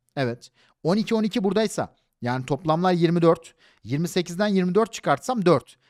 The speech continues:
İkiye bölsem iki yukarıda, iki aşağıda bak. A K'ye iki yazdım. L C'ye iki yazdım. Zaten bunlar birbirine eşitti. Çevre de yirmi sekiz verilmiş. On iki artı on iki, yirmi dört. İki yazdım, iki yazdım. Toplam yirmi sekiz yaptı.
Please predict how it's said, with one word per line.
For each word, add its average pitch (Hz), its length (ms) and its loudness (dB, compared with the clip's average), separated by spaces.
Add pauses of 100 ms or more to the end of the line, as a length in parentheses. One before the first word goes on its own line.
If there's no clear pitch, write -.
(140)
İkiye 214 320 2
bölsem 160 360 2
iki 147 200 -8
yukarıda, 202 600 0 (160)
iki 175 240 -2
aşağıda 127 440 -2
bak. 95 140 -12 (300)
A 139 180 0
K'ye 175 280 0
iki 190 180 -6
yazdım. 180 360 0 (240)
L 147 300 -2
C'ye 160 180 -2
iki 156 200 -4
yazdım. 104 320 -6 (220)
Zaten 185 380 0
bunlar 185 260 0
birbirine 180 220 0
eşitti. 202 440 -4 (240)
Çevre 160 360 0
de 185 60 4
yirmi 170 200 2
sekiz 175 340 -6
verilmiş. 110 420 -4
On 156 140 -2
iki 170 200 0
artı 139 220 0
on 123 80 -4
iki, 117 180 -6
yirmi 147 200 -2
dört. 196 280 0 (300)
İki 170 220 -6
yazdım, 117 400 0
iki - 220 -6
yazdım. 185 300 0
Toplam 220 460 -4
yirmi 226 200 -2
sekiz 190 280 -6
yaptı. - 340 -6